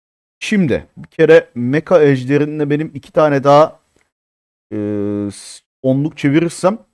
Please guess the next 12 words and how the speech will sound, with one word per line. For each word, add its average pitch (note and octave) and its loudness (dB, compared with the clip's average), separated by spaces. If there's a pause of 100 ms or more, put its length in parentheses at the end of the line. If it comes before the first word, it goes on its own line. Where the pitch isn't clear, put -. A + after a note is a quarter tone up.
bir D#3 -18
tane D#3+ 2
garanti C#3+ 4
ödül C#3+ -2
alma C#3+ 2
hakkım D3 -4
var. C#3 0
Önce D#3 -2
bir C#3 -6
bunu D3 -2
yapalım C3 0
arkadaşlar. G2 -4